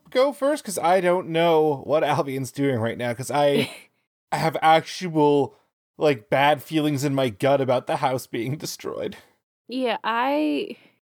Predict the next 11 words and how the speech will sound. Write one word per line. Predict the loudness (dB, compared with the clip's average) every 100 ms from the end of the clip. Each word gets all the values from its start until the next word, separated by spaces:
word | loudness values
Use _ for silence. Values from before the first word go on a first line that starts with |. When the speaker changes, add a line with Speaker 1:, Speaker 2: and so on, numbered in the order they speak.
| _
Speaker 2:
I | -6 -4
mean, | -6 -8 _ _ _ -8
as | -2 -2 -2 -6 -14 _ -6
Gwen, | -2 -2 -4 -6
I | -4 -2
know | 0 0 0
that, | -2 -2
like, | -4 -6 -8 _ _ _
we're | -4 -2
gonna | -2 -4
figure | -4 -2 -4